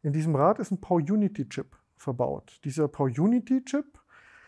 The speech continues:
der befindet sich im Rahmen quasi und wird damit Strom versorgt. Der ermöglicht es, das Rad zu orten, wenn das Rad sich irgendwohin bewegen sollte,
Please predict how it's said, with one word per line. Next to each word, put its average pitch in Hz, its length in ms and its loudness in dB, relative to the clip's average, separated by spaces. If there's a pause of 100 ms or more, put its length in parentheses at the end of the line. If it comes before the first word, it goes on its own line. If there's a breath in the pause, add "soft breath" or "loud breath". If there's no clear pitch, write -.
(180 soft breath)
der 151 80 2
befindet 170 360 2
sich - 180 -8
im 135 140 0
Rahmen 131 480 -2
quasi 208 420 0
und 165 180 -4
wird 156 160 -4
damit 131 200 -4
Strom 143 280 -6
versorgt. 190 600 -4 (480 soft breath)
Der 151 100 6
ermöglicht 170 540 0
es, 214 240 -2
das 143 300 -4
Rad 147 400 0
zu - 220 -8
orten, 180 360 -2
wenn 131 120 -2
das 123 200 -4
Rad 143 280 0
sich - 240 -12
irgendwohin 196 540 2
bewegen 147 360 2
sollte, 139 480 0